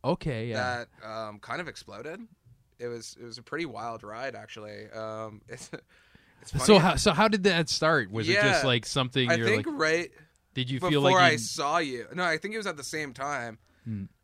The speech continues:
Speaker 2: Um, myself and Mark, <coughs> we had, like, done nothing in film,
Speaker 1: Mm-hmm.
Speaker 2: like, very little, like, just, like, little tidbits here and there, but, like, nothing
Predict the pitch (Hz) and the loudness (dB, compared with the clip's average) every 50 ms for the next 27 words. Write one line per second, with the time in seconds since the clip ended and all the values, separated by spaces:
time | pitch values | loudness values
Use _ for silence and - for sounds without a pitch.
0 | _ - 127 123 123 120 120 120 117 117 113 113 110 104 95 _ _ _ _ _ | _ -6 -4 -4 -2 -2 -4 -4 -6 -6 -8 -8 -12 -14 -18 _ _ _ _ _
1 | _ _ _ _ _ _ _ 123 123 120 113 - 151 147 190 202 233 214 151 117 | _ _ _ _ _ _ _ -14 -12 -12 -10 -8 -6 -6 -4 -2 -4 -4 -4 -6
2 | 101 101 131 165 196 - - 269 - _ - - 156 - 123 143 156 170 185 180 | -6 -4 -4 -4 -6 -8 -12 -16 -16 _ -18 -20 -18 -12 -6 -2 0 0 0 0
3 | 156 147 139 131 - - - 135 123 120 110 98 98 - 107 104 101 101 - 101 | 0 -2 -4 -6 -8 -10 -10 -10 -8 -8 -10 -12 -14 -14 -14 -16 -16 -16 -16 -16
4 | 95 101 110 123 - _ _ _ _ 120 113 95 110 101 90 85 - 117 104 98 | -14 -14 -16 -16 -20 _ _ _ _ -4 -2 0 0 -2 -2 -4 -6 -10 -10 -10
5 | 101 98 - - - 117 - 117 107 104 101 98 101 95 92 92 95 95 92 92 | -12 -14 -18 -20 -20 -12 -8 -8 -8 -8 -8 -10 -12 -14 -14 -14 -14 -14 -14 -16
6 | - _ _ _ - 120 120 110 123 123 - - - 117 107 104 - 110 110 107 | -18 _ _ _ -16 -16 -14 -12 -12 -12 -12 -10 -10 -10 -12 -12 -14 -14 -14 -12
7 | 107 107 104 _ - - 110 104 101 104 98 - - 113 107 101 101 101 98 101 | -12 -12 -14 _ -16 -14 -14 -14 -12 -14 -14 -12 -12 -12 -12 -12 -12 -12 -12 -12
8 | 104 98 104 95 107 107 104 98 110 113 101 95 - 107 101 98 98 | -12 -14 -14 -12 -12 -12 -12 -12 -12 -14 -14 -12 -14 -14 -14 -14 -16